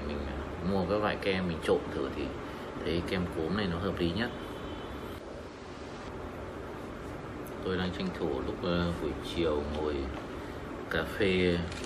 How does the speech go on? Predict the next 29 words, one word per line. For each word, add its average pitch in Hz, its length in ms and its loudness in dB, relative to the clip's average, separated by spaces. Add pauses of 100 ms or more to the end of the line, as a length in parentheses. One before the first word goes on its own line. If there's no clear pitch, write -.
(880)
thưởng - 240 -2
thức 101 180 0
một 87 180 2
chút 127 200 4 (1300)
loại 76 120 2 (100)
cà 80 120 2
phê 90 220 2
mới. 85 340 4 (1200)
Trong, 95 260 2
ờ, 95 160 4
đợt 85 100 8 (160)
Covid 104 360 4
không 101 160 2
đi 101 140 4
được 87 180 4
đâu, 95 240 8
xong 92 180 2
lại - 140 0
không 98 260 0
có 92 320 4 (120)
xe 107 460 6
để 76 60 2
đi 92 200 2
lại 92 340 6
nữa 82 240 2
nên 98 120 0
là, 82 180 2 (840)
ừm, - 340 -4 (3000)
ngồi 80 320 4